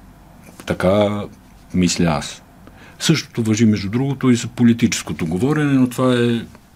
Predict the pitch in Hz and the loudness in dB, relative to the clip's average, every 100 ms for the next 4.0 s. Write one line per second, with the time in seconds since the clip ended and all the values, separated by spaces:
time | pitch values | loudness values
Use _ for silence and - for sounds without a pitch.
0 | - 95 107 98 98 95 95 - 92 80 | -14 -4 -2 0 0 -2 -4 -6 -2 -2
1 | 80 - - - - 82 104 143 143 143 | -4 -10 -20 -16 -2 2 4 2 0 -4
2 | 101 98 104 113 - - 101 101 110 95 | -4 -2 -2 -4 -12 -6 -4 0 -2 -2
3 | 90 104 104 104 92 101 95 95 90 | -6 -2 0 2 0 0 -2 0 -2